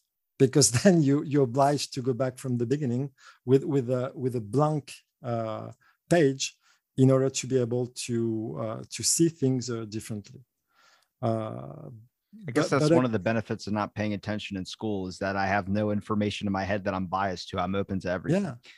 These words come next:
Speaker 1: Well, some people that we call the kid spirit, they are able to, uh, to, to keep their, uh, childhood curiosity. But it's not a lot of them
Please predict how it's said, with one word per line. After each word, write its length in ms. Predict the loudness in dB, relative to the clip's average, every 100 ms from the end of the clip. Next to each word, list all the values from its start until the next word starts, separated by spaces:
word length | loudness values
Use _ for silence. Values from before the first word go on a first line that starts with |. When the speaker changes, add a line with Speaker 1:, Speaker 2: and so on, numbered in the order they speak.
| _ _ _ _
Speaker 1:
Well, 200 | 6 6 4
some 320 | 2 4 4
people 580 | 2 0 2 0 0 -8 -6
that 180 | -4 -4
we 60 |
call 200 | 0 0
the 120 | 2
kid 280 | 0 0 -2
spirit, 500 | -2 -4 -4 -4 -10 -16
they 240 | 0 0
are 280 | 2 2 2 0
able 420 | -2 -2 -4 -8 _ _ _
to, 400 | -4 0 2 0
uh, 460 | -4 -8 -10 -10 -14 -16 _ _ _ _ -12
to, 180 | -2 -2
to 180 | 0 -6
keep 360 | -2 -2 -2 -6
their, 540 | 0 0 0 -4 -8 -10
uh, 540 | -8 -8 -10 -12 -14 -8
childhood 520 | 2 6 6 4 0 -2
curiosity. 540 | -2 -2 -4 -10 -20 _ _ _ _ _ _ _ _ -20 -20 _ 4
But 140 | 4
it's 160 | 6 2
not 200 | 2 2
a 40 |
lot 160 | 0 -2
of 140 | -6
them 280 | -8 -10